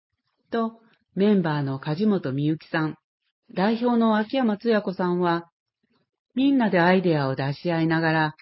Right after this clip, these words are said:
一つの作品を作ってる。ここが楽しくなれる場所やから続けられるんや、と話してくださいました。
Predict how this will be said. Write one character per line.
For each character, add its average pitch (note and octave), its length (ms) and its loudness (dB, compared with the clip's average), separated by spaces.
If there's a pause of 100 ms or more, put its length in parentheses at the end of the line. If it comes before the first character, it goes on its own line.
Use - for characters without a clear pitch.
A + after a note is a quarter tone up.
一 F3+ 240 -4
つ F3+ 120 -4
の C#3 160 -2
作 C#3 300 -8
品 G3 240 -2
を A3 160 -2
作 - 220 -8
っ - 20 -4
て F3 220 -6
る。 F3 220 -4 (840)
こ A3 140 -2
こ A#3 140 6
が A3 440 0
楽 F3+ 260 -2
し - 140 -14
く F3+ 100 -2
な E3+ 160 2
れ G#3 120 0
る G#3+ 120 2
場 A#3+ 140 -2
所 A#3+ 120 -4
や A3 200 0
か C4+ 120 -2
ら G#3+ 220 0 (140)
続 D#3+ 120 -4
け F#3+ 120 0
ら F#3 120 0
れ G3 140 -2
る A3 120 2
ん G3+ 100 0
や、 D#3+ 200 -4 (360)
と B3 240 -6 (240)
話 D#3 300 -2
し - 20 -12
て D#3+ 100 -2
く E3+ 80 -6
だ D#3+ 140 -2
さ E3+ 160 -2
い D#3+ 60 -4
ま E3 140 -2
し - 100 -14
た。 - 220 -8